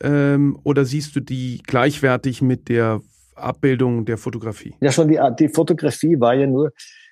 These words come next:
Speaker 2: also, äh, weißt du, wenn, wenn man eine Aktion macht, das habe ich ja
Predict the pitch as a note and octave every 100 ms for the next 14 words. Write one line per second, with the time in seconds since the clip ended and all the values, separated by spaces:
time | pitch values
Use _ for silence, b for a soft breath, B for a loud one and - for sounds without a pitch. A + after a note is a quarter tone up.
0 | - A2+ B2+ - - - - A2 B2 B2
1 | C#3+ A2+ A#2 - B2 B2+ A#2 B2+ C3 A#2+
2 | B2 A2+ A#2+ - B2+ D3 D#3 A#2 G2+ -
3 | - C3 C3 B2 A2+